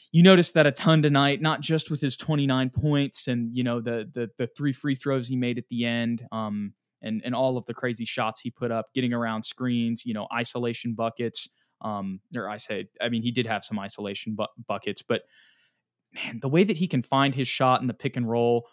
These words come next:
whether it's at the elbow, you know, or whether it's trailing behind Keldon, there was a good assist there.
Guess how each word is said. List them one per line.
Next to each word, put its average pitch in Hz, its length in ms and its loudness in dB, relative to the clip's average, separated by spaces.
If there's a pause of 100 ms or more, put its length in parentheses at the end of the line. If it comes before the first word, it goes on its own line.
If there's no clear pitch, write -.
(100)
whether 120 240 -2
it's 117 160 -4
at 120 80 -8
the 110 160 -4
elbow, 135 580 6 (200)
you 123 160 -2
know, 120 200 0
or 117 160 -4
whether 113 280 -4
it's - 160 -8
trailing 139 520 2
behind 117 380 -4
Keldon, 135 480 2
there 123 80 0
was 113 140 -6
a 120 40 -6
good 120 160 -2
assist - 380 -6
there. 120 380 0